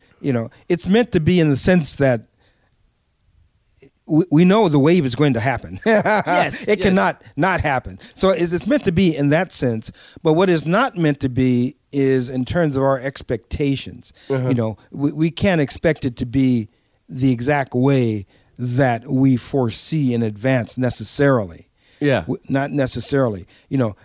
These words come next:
Speaker 1: I, I often say it's really good to put your intention out there in terms of what you would,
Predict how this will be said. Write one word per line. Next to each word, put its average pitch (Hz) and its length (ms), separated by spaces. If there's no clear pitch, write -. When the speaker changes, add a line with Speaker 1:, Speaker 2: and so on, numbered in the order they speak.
Speaker 1:
I, 139 160
I 143 200
often 160 340
say 147 180
it's 127 160
really 156 200
good 143 180
to 131 60
put - 280
your 139 140
intention 151 720
out 151 280
there 151 420
in 123 220
terms 151 300
of 127 80
what 139 300
you 131 360
would, 123 240